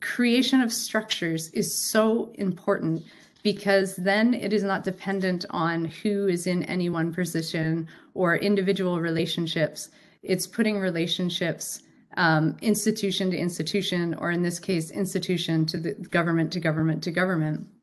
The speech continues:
To make sure that this is a lasting legacy and structure. So I really wanna sort of switch here and talk about some of the curriculum focus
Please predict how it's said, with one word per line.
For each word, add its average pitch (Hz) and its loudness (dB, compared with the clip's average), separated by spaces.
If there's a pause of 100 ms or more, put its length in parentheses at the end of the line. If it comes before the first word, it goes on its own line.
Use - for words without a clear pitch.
(540)
To 220 4
make 202 2
sure 180 2
that 170 -2
this 180 -2
is 170 -6
a 180 0
lasting 160 -2
legacy 160 -2
and 160 0
structure. - -8 (1400)
So 254 4 (260)
I - -12 (100)
really 349 2
wanna 269 2 (240)
sort 233 -2
of 190 0
switch - -4
here 214 2
and 180 0
talk 196 -4
about 180 -4
some 165 -6
of 160 -2 (440)
the 185 -2
curriculum 185 0
focus 156 -4